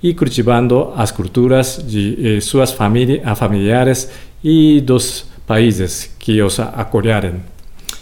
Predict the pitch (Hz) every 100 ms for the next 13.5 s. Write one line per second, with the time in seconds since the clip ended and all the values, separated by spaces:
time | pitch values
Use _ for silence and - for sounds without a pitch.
0 | - - - - - - - - 131 135
1 | 180 202 147 131 - 98 120 143 143 127
2 | 107 110 101 107 123 120 117 117 101 104
3 | - 123 117 120 120 - 113 110 131 131
4 | 110 101 95 95 95 135 151 165 - -
5 | - - - 139 135 160 160 143 120 107
6 | 110 117 113 - 104 98 90 113 120 120
7 | 123 - - - 120 120 110 113 95 98
8 | - 127 131 139 - - - 165 165 147
9 | 131 120 117 113 113 - 113 117 117 120
10 | 113 123 131 123 98 90 - - - 104
11 | 95 95 113 113 117 95 80 104 95 90
12 | 110 123 135 - - - - 127 127 175
13 | 170 170 160 156